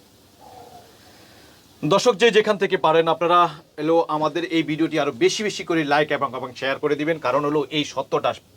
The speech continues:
পৃথিবীর সব প্রান্তে যেন পৌঁছে যায় এবং এই সত্যটা যেন মানুষের সারা জীবন থাকে। দর্শক, আমরা দেখেছি শত শত মানুষের ভিডিও করে দেখার পরও যাদের দশ লাখ, বিশ লাখ, পঞ্চাশ লাখ টাকা পাওয়ার পরও তারা বলে যে, "না, আমরা কোনো টাকাই পাই নাই, মানুষ আমাদেরকে ফোনই করে নাই।"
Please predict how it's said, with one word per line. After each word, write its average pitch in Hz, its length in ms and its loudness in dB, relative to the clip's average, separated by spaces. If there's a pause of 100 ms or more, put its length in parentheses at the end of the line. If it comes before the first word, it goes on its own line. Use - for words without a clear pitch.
পৃথিবীর 135 360 -8 (200)
সব 147 200 -2
প্রান্তে 117 340 -4
যেন 113 180 -8
পৌঁছে 117 320 -12
যায় 160 200 -2 (260)
এবং 120 240 -6
এই 135 80 -8
সত্যটা 123 480 -6
যেন 120 200 -4
মানুষের 117 400 -8
সারা 117 200 -4
জীবন 110 240 -12
থাকে। 95 220 -8 (300)
দর্শক, 175 220 0
আমরা 220 180 2
দেখেছি 226 360 0
শত 190 260 -2
শত 202 200 -4
মানুষের 160 360 -6
ভিডিও 147 240 -4
করে 151 200 2
দেখার 156 260 0
পরও 160 320 2 (360)
যাদের 170 420 2
দশ 175 240 0
লাখ, 180 140 0
বিশ 156 260 -8
লাখ, 170 160 0
পঞ্চাশ 165 380 -6
লাখ 160 180 -2
টাকা 156 200 -2
পাওয়ার 147 300 4
পরও 156 220 0
তারা 131 200 0
বলে 131 200 -4
যে, 120 80 -12
"না, 131 80 -10
আমরা 180 140 -12
কোনো 170 180 -14
টাকাই 127 320 -8
পাই 104 160 -10
নাই, 85 100 -16 (240)
মানুষ 196 220 -2
আমাদেরকে 202 300 -4
ফোনই 202 280 -6
করে 143 180 0
নাই।" 110 140 -8